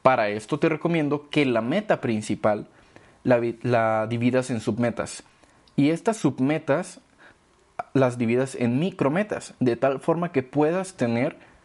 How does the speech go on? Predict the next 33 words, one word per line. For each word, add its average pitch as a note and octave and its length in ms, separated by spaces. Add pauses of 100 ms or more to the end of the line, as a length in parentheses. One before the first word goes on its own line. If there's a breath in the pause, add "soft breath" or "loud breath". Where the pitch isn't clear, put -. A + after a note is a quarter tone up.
(340 soft breath)
un C#3 180
plan D3 320
diario B2+ 520 (120)
y C3 120
una C3+ 200
forma C3+ 400
de B2+ 80
poder A2+ 280
estar B2 260
midiendo A#2+ 400
tu G#2+ 260
avance. G2 380 (720 soft breath)
Por C#3+ 160
ejemplo, F#3 380 (960 soft breath)
si E3 160
lo D3+ 140
que C3 180
quieres D#3 380
es C#3 320
desarrollar, A2+ 720
no G2+ 180
sé, - 220 (640 soft breath)
un C#3 160
hábito A#2+ 320
nuevo A2 320
como G2 500
la G#2+ 120
lectura, D3 500 (680 loud breath)
elige F#3+ 460
qué F3+ 100
libro D3+ 320
quieres B2 280
leer. C3+ 320